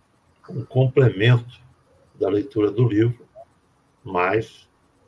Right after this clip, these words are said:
né, digamos, o principal seria, é,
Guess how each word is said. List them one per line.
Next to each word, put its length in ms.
né, 300
digamos, 680
o 80
principal 960
seria, 760
é, 380